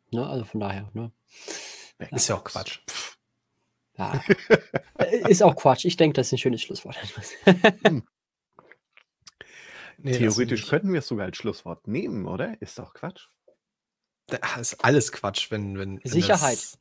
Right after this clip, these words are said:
Speaker 1: Quatsch.
Speaker 2: Das braucht doch keiner.
Speaker 3: Ah.
Speaker 1: Deswegen
Speaker 3: Aber,
Speaker 1: habe ich
Speaker 3: aber
Speaker 1: jetzt
Speaker 3: nee,
Speaker 1: alle
Speaker 3: also
Speaker 1: meine Passwör-, ja?
Speaker 3: ich wollte nur mal ganz kurz, aber,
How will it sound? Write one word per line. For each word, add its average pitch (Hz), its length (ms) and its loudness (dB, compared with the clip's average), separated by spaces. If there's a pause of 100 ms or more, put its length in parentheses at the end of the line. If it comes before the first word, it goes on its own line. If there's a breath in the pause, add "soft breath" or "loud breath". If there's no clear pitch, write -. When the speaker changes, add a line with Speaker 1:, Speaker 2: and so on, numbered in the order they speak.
(100)
Speaker 1:
Quatsch. - 500 -20 (360)
Speaker 2:
Das - 200 -20
braucht - 360 -18
doch - 160 -20
keiner. - 420 -8 (1500)
Speaker 3:
Ah. 98 300 -10 (960)
Speaker 1:
Deswegen 139 120 -18
Speaker 3:
Aber, 120 100 -4 (240)
Speaker 1:
habe 143 120 -6
ich 120 60 -6
Speaker 3:
aber 120 40 0
Speaker 1:
jetzt 117 60 -4
Speaker 3:
nee, 123 100 0
Speaker 1:
alle 139 120 0
Speaker 3:
also 117 160 -2
Speaker 1:
meine 147 100 -6
Passwör-, - 540 -12
ja? 156 200 -10 (840)
Speaker 3:
ich - 180 -6
wollte 127 140 2
nur 139 80 -4
mal 123 120 -4
ganz 110 220 -6
kurz, - 300 -6
aber, 110 440 -2